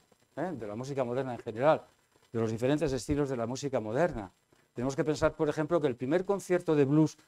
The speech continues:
que hubo en España fue en Barcelona en el año cincuenta y tres, el concierto legendario en el Teatro Capsa de Barcelona de Big Bill Brooks, y que le, que le trajeron los mismos,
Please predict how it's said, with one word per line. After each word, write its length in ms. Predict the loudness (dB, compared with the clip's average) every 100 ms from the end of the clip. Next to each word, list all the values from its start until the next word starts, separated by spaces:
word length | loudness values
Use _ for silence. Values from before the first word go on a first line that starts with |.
| -20 -2
que 80 | 2
hubo 100 | 4
en 60 |
España 520 | 4 4 4 6 2 -2 _ _ _ _ 2
fue 160 | 4
en 120 | 8 10
Barcelona 460 | 12 12 10 4
en 80 | 0
el 60 | -2
año 160 | -4
cincuenta 460 | -6 -6 -6 -6 -8
y 60 |
tres, 460 | -6 -2 0 -2 -6
el 220 | -12 -14 -16
concierto 400 | -14 -12 -10 -8
legendario 680 | -8 -8 -4 -2 -2 -4 -8 _ _ _ _ _ _
en 160 | -6 -4
el 120 | 0
Teatro 280 | 0 0 0
Capsa 300 | 0 2 0
de 80 | -2
Barcelona 500 | -2 -4 -4 -2 -2
de 120 | -2
Big 180 | -4 -6
Bill 220 | -8 -4
Brooks, 380 | 0 0 -2 -6
y 140 | -4
que 180 | -4 -6
le, 120 | -6
que 180 | -8 -4
le 80 | -4
trajeron 420 | -2 0 2 4
los 180 | 4 2
mismos, 440 | 2 0 -2 -8